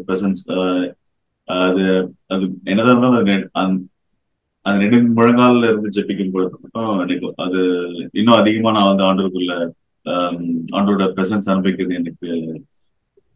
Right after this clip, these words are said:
அது மிகவும் அது எனக்கு ஒரு ஏற்றதா இருந்தது.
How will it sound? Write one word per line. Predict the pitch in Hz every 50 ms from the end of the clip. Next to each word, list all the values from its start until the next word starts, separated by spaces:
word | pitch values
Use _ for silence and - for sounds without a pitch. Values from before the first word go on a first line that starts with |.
| _ _
அது | - 87 87 87 90 90 90 90 90 - - - -
மிகவும் | - 104 110 117 123 127 123 120
அது | 110 101 95 95 95 95 92 -
எனக்கு | 95 95 95 87 90 92
ஒரு | 92 92 92
ஏற்றதா | 95 98 101 98 98
இருந்தது. | - 82 82 80 82 95 - -